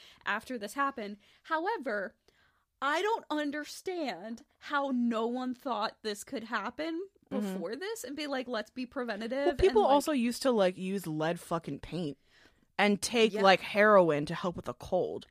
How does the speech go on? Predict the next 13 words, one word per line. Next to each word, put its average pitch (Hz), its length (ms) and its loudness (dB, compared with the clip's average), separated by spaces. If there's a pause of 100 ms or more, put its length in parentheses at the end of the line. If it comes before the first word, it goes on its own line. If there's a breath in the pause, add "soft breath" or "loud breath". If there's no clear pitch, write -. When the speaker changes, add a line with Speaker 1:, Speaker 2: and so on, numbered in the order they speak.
Speaker 1:
Well, 349 240 -8
my 320 320 -4
Speaker 2:
So, 285 100 2
like - 160 4
Speaker 1:
mother's 220 600 -2
mom 233 640 -6
used 254 480 -6
to 269 160 -4
feed 240 440 -10
them 226 340 -6
Vicks 208 320 -8
Vapor 220 380 -12
Rub 226 360 -12